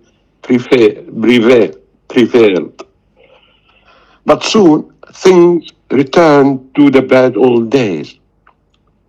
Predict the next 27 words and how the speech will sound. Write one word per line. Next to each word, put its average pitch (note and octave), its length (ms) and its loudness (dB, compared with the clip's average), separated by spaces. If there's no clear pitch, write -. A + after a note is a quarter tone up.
The G#2 80 0
bad D#3 220 0
news B2+ 440 2
spreading C3+ 560 -2
out C3+ 320 -8
from C3+ 300 0
Libya A2 560 -2
regularly A#2 800 -2
made C#3 240 2
us C#3 180 -2
believe C3 520 2
our C3 240 -2
country C3 460 0
is A2+ 160 -12
cursed. A#2 500 -2
Does C#3+ 260 -4
that F3+ 220 0
make F3 300 2
me F3+ 480 0
lack E3 320 -2
objectivity - 960 -6
and A#2+ 180 -2
more C3 300 2
inclined C3 560 -2
to B2 60 -2
be B2+ 160 -2
pessimistic? D3+ 640 -2